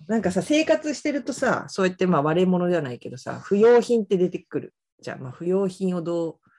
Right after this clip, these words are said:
定義するかもいろいろだ、人それぞれだと思うけどさ、なんか、年に何回か、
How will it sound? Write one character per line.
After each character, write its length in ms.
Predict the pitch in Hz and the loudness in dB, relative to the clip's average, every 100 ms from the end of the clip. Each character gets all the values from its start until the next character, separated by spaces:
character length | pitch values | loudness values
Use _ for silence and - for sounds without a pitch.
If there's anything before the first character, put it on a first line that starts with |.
| _ _ _ _ _ _ - | _ _ _ _ _ _ -4
定 140 | 175 | -2
義 120 | 156 | -2
す 160 | 147 160 | -4 -6
る 80 | 143 | -6
か 120 | 120 | -10
も 180 | 123 - | -12 -10
い 80 | 139 | -6
ろ 140 | 127 | -4
い 40 | |
ろ 80 | 127 | -4
だ、 120 | 123 - | -6 -8
人 220 | - 165 | -10 -8
そ 140 | - | -2
れ 100 | 151 | -2
ぞ 80 | 127 | -2
れ 60 | 117 | -6
だ 120 | - | -12
と 100 | - | -12
思 140 | 127 127 | -12 -12
う 20 | |
け 100 | 120 | -14
ど 60 | |
さ、 280 | 123 113 - _ _ _ _ _ _ _ _ - | -12 -14 -14 _ _ _ _ _ _ _ _ -14
な 80 | |
ん 20 | 156 | -12
か、 240 | - - _ _ | -12 -14 _ _
年 240 | 190 311 339 | -4 0 2
に 120 | 208 | 2
何 240 | 180 196 | 2 0
回 180 | 185 139 | 0 -2
か、 340 | 135 123 - | -2 -6 -6